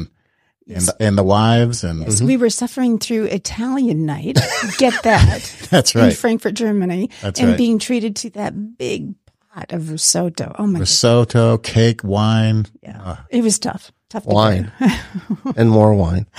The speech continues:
Speaker 2: Yeah.
Speaker 1: Yeah. So, um, we talked to Mark a little
Speaker 3: We did.
Speaker 1: earlier. You know, he said it's bittersweet. Is it bittersweet for you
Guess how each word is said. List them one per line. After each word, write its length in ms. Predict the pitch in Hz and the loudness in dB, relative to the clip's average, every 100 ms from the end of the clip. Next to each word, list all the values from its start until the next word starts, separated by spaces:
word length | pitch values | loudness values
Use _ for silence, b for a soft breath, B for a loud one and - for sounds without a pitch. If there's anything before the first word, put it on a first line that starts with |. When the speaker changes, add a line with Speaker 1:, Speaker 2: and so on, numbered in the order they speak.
| B B _ | B B _
Speaker 2:
Yeah. 380 | - - - - - _ | -14 -10 -8 -8 -12 _
Speaker 1:
Yeah. 300 | 95 85 78 | -18 -18 -20
So, 540 | _ - 101 95 87 87 - _ _ - | _ -4 2 4 2 -2 -8 _ _ -2
um, 560 | 101 98 95 90 92 _ _ _ _ _ _ _ _ _ _ _ _ 110 | 2 2 2 0 -4 _ _ _ _ _ _ _ _ _ _ _ _ -8
we 120 | 113 | -6
talked 300 | - 151 170 | 2 0 2
to 80 | 147 | 2
Mark 380 | 110 107 127 - | 4 4 2 -4
a 40 | |
little 180 | 101 104 | -10 -8
Speaker 3:
We 80 | 101 | -2
did. 220 | 101 143 | 0 2
Speaker 1:
earlier. 420 | 107 110 117 147 | 2 4 4 4
You 140 | 175 107 | 2 2
know, 120 | 107 | 2
he 160 | 101 107 | 0 0
said 180 | 113 | 0
it's 220 | 110 - - | -2 -2 -4
bittersweet. 640 | 117 117 110 - 123 139 | 0 0 0 0 0 2
Is 120 | 135 | 2
it 160 | 170 160 | 0 2
bittersweet 640 | 175 180 - 175 175 - | 2 2 2 0 -2 -6
for 160 | - 151 | -8 -2
you 380 | 147 156 165 | 2 4 6